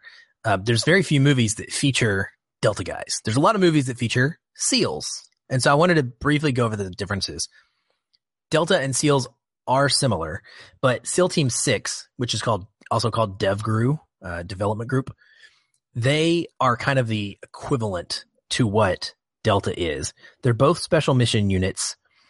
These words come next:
and they're both under control of the very secretive J soc, which is the Joint Special Operations Command. Um, they perform clandestine and highly classified missions around the world, and each unit can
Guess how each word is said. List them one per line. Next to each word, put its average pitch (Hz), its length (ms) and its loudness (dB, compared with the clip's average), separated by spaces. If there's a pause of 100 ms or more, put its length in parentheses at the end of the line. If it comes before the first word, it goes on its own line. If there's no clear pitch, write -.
(180)
and 113 260 4
they're 117 120 4
both 135 240 4
under 147 180 2
control 113 520 2
of 98 160 -4
the 95 60 -6
very 113 220 2
secretive 101 600 0
J 92 220 0
soc, - 400 -2
which - 160 -4
is 87 180 -6
the 92 280 -4 (360)
Joint 123 240 0
Special 117 400 0
Operations 98 600 -2
Command. 80 420 -6 (1080)
Um, 95 400 0
they 127 120 2
perform 120 520 4
clandestine 139 920 2 (800)
and 139 120 -4
highly 139 280 2
classified 127 500 2
missions 110 320 0
around 101 200 0
the 98 60 -2
world, 90 380 -2 (600)
and 107 300 2
each 139 240 2
unit 123 260 4
can 110 300 0